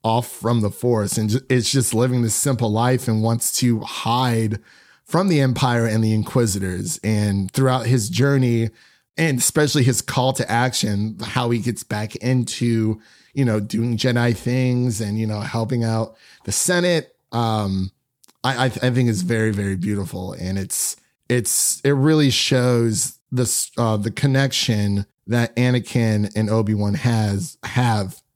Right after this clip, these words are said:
had. If you haven't watched, like, Clone Wars or even, uh, Star Wars Rebels, but mo-, more, more so Clone Wars, that's really where their, you know, relationship developed. But of course, you know, he's trained him since he was a small boy,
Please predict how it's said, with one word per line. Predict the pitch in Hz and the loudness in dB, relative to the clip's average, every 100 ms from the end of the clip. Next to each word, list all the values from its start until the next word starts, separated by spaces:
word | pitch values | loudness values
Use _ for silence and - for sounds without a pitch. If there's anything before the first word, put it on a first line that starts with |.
| _ _ | _ _
had. | - 175 165 104 95 101 - _ _ - | -6 -2 0 0 -2 -6 -10 _ _ -2
If | 147 | 0
you | 139 | 2
haven't | 151 151 120 | 2 2 0
watched, | 123 120 117 | 0 0 -2
like, | 101 | -4
Clone | - 123 117 107 | -2 0 2 2
Wars | 104 101 95 87 - | 0 0 -2 -4 -2
or | 117 107 | -2 0
even, | 113 117 107 104 101 98 - - - - | 0 0 -2 -2 -4 -8 -14 -20 -20 -6
uh, | 113 | -4
Star | 101 - 123 | -2 0 0
Wars | 113 110 104 | 2 0 0
Rebels, | 117 101 104 - | -2 -2 -4 0
but | 151 151 | 0 0
mo-, | 180 214 220 | 2 2 4
more, | 175 190 165 139 | 4 4 4 2
more | 165 147 | 2 4
so | 135 120 | 2 0
Clone | - 131 110 | 0 0 2
Wars, | 95 101 | -2 -2
that's | 120 110 - | -2 -2 -2
really | 120 117 | 0 0
where | 107 | 0
their, | 101 101 92 - _ _ _ - | -2 -2 -4 -12 _ _ _ 0
you | |
know, | 120 | 2
relationship | 113 113 117 101 110 - 104 95 | 4 4 2 2 -2 -2 -4 -2
developed. | 104 117 110 101 | -2 0 0 -2
But | 101 | -4
of | 101 | -6
course, | - 165 139 - | 0 2 2 2
you | |
know, | 113 107 | 2 0
he's | 107 123 - | 0 -2 -2
trained | - 123 120 | 0 2 2
him | 101 | 0
since | 117 101 | -2 -2
he | 113 | -2
was | 104 | -2
a | 90 | -4
small | - 95 | -4 -6
boy, | 98 127 160 156 147 | -2 2 4 4 2